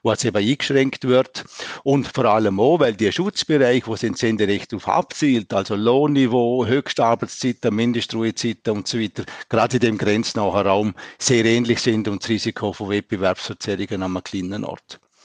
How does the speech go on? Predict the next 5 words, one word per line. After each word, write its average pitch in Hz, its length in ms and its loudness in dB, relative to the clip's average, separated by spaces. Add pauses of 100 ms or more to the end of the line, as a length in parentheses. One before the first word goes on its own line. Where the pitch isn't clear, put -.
(680)
Dazu 160 400 2
hat, 135 260 4
äh, 123 160 4 (120)
der 123 100 2
Europarechtsexperte 123 1400 2